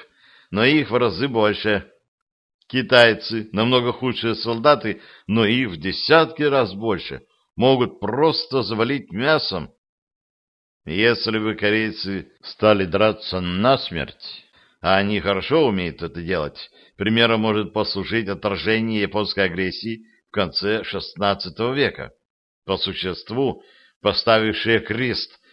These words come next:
на японской экспансии на материк и ставшее причиной курса Японии на самоизоляцию. Их бы рано или поздно вырезали начисто.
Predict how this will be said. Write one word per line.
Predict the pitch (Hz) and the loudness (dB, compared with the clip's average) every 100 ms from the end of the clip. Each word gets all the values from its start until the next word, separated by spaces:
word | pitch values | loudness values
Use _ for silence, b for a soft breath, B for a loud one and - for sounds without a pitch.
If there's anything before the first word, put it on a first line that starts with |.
| b | b
на | 95 | -2
японской | 104 101 113 110 - 95 | 2 2 2 0 0 -6
экспансии | - - 110 117 110 - 107 | -6 -2 4 4 2 -2 -4
на | 101 101 | -2 -2
материк | 95 98 101 98 - _ _ _ | -2 -2 -2 -4 -8 _ _ _
и | 139 165 | -4 -2
ставшее | - 120 113 - 98 | 2 4 4 4 -2
причиной | 87 101 - 110 101 90 | -2 -4 -2 -2 0 -2
курса | 143 156 - 135 | -2 -4 -2 -2
Японии | 127 120 127 127 120 120 113 b b | -2 -2 0 0 0 -2 -6 b b
на | 82 110 139 - | 0 2 2 -2
самоизоляцию. | - 95 113 113 117 104 120 98 82 71 - 60 - _ _ _ - | -4 2 2 2 -2 0 2 2 0 -2 -12 -16 -20 _ _ _ -4
Их | 147 135 | -2 2
бы | 143 | 4
рано | 135 131 123 | 6 6 4
или | 120 | 0
поздно | 113 131 104 113 | 0 0 0 0
вырезали | 117 110 95 101 110 | 0 0 0 -2 -2
начисто. | 110 92 - - - 57 | -2 -2 -6 -14 -14 -18